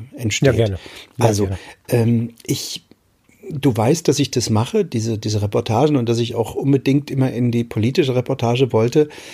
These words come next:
Speaker 1: ähm,
Speaker 2: Mhm.
Speaker 1: weil ich diese Politikverdrossenheit so, so schlimm find oder fand in den, in den letzten Jahren. Man kann ja fast sagen, zehn,
Speaker 2: Mhm.
Speaker 1: zwanzig Jahre, ähm, soweit ich mich nach hinten erinnern kann, haben wir so eine, so eine komische,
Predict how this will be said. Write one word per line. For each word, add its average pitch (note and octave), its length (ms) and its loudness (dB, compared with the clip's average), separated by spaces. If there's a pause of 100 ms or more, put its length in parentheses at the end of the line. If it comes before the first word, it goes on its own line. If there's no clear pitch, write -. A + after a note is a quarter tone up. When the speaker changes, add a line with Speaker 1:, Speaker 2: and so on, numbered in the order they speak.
(320)
Speaker 1:
ähm, A#2+ 280 2
Speaker 2:
Mhm. B2+ 120 -2
Speaker 1:
weil C3 140 4
ich C#3 100 0
diese C3 200 -2
Politikverdrossenheit G#2 1300 -2
so, G2+ 260 2
so G#2+ 180 0
schlimm A2 380 2
find G#2 640 0
oder G#2+ 160 0
fand F#2 380 -2
in G2 100 -2
den, G#2 340 2
in G#2+ 120 -2
den G2 160 2
letzten G2+ 320 0
Jahren. F#2+ 260 2
Man G2+ 140 -2
kann C3 160 0
ja C3 80 2
fast - 200 -4
sagen, A2+ 220 0
zehn, A#2+ 220 2
Speaker 2:
Mhm. A2 60 2
Speaker 1:
zwanzig A2 400 0
Jahre, A2+ 340 4 (600)
ähm, G#2 240 0
soweit G#2+ 360 -4
ich - 100 -6
mich A#2+ 140 -2
nach A#2 120 2
hinten C3 220 0
erinnern B2 320 4
kann, A#2 320 0 (300)
haben B2+ 200 -2
wir C3+ 140 2
so A#2 120 -2
eine, G#2+ 280 2
so G#2+ 140 -6
eine G#2 100 -2
komische, C3+ 720 2